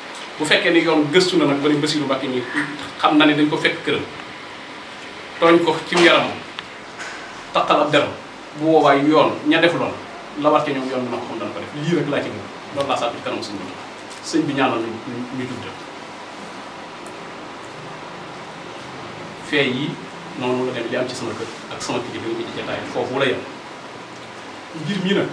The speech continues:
Bassirou Touré miñ ci, miñ ci, miñ ci tudd, ba jaawale ma ak moom,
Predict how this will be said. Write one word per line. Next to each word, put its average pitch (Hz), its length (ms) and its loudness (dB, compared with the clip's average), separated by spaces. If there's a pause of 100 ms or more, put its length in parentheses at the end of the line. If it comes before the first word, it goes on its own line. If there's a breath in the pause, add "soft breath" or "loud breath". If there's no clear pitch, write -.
(220)
Bassirou 170 340 2
Touré 143 180 2
miñ 175 340 2 (100)
ci, - 80 -10 (320)
miñ 175 160 4 (100)
ci, 175 160 -6
miñ 185 240 2
ci 202 100 -2
tudd, 170 200 -4 (1400)
ba 143 100 2
jaawale 156 320 10
ma 135 120 4 (100)
ak 135 80 -4
moom, 139 320 4